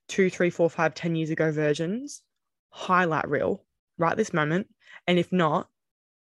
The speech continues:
you will be soon. So keep going. This is so exciting.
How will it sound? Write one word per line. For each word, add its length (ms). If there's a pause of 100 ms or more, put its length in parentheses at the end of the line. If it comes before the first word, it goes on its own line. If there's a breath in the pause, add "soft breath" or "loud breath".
(600)
you 160
will 180
be 140
soon. 400 (1160)
So 160
keep 260
going. 300 (640)
This 160
is 80
so 80
exciting. 500